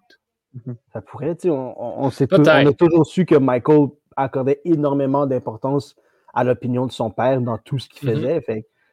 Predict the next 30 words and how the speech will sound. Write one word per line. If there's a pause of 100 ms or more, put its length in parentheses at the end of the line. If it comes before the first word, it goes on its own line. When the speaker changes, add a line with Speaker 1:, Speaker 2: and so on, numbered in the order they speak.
Speaker 2:
tu
sais,
c'est,
c'est
pas
tiré
par
les
cheveux
croire
que
Michael
Jordan
voulait
vraiment
être
comme
son
père
puis
jouer
au
baseball
à
un
moment
donné
dans
sa
carrière.